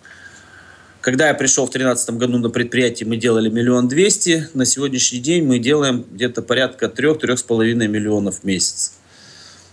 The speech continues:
Вот. То есть за пятнадцатый год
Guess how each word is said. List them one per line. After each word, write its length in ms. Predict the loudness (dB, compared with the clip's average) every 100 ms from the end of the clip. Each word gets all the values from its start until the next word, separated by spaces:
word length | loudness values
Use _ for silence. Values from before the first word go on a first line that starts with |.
| _
Вот. 500 | -4 0 0 -2 -10 0
То 100 | 2
есть 140 | 4
за 840 | 4 4 4 4 4 4 2 2 -2 -10
пятнадцатый 640 | -12 -2 0 0 -2 0 2
год 520 | 4 2 0 -6